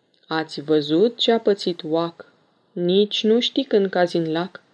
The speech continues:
Frumusețea, dragii mei, nu stă în hainea care o iei. Om frumos e acela care se silește în purtare,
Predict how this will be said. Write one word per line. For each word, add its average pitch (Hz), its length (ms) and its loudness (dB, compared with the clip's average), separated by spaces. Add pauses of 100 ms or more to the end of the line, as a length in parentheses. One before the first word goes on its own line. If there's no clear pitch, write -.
(1300)
Frumusețea, 170 1080 2 (420)
dragii 196 480 2
mei, 175 360 -2 (480)
nu 220 220 2
stă - 220 -2
în 220 140 4
hainea 175 840 2
care 160 220 -4
o 156 40 0
iei. 165 360 -2 (920)
Om 196 280 2
frumos 180 640 -2
e 160 120 0
acela 165 340 0
care 185 380 0
se 196 200 -4
silește 160 600 0
în 151 160 -6
purtare, 175 680 -2